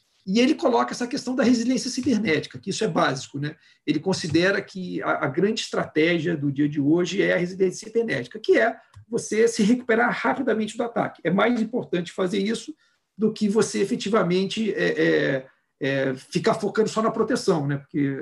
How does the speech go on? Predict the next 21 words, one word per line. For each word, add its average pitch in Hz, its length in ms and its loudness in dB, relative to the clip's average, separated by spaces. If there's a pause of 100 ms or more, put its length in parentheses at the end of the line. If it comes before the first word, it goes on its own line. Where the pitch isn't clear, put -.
(220)
o, 156 180 -6
os 156 140 -6
custos - 440 -2
para 180 80 -6
uma 202 100 0
empresa 160 280 0
fazer 180 220 -2
isso 180 100 -2
são 196 100 -4
muito 190 140 -4
grandes. 143 360 -2
É, 214 320 2
é, - 260 2
é 196 60 6
bastante, 240 440 0
é 180 200 -2 (180)
interessante 208 640 0
ele, 143 260 0 (420)
ele 151 140 2
desenvolver 156 500 4
isso, 202 400 2